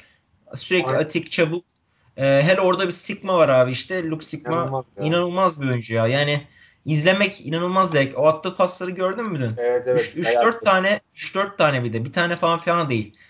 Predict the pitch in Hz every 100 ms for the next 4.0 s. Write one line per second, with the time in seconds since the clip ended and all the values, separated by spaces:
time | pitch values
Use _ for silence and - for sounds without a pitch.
0 | _ 131 165 185 - 220 240 226 190 147
1 | 147 214 - 170 185 190 180 180 190 185
2 | - 160 147 156 175 175 170 175 175 -
3 | 165 165 170 - 165 165 165 - 175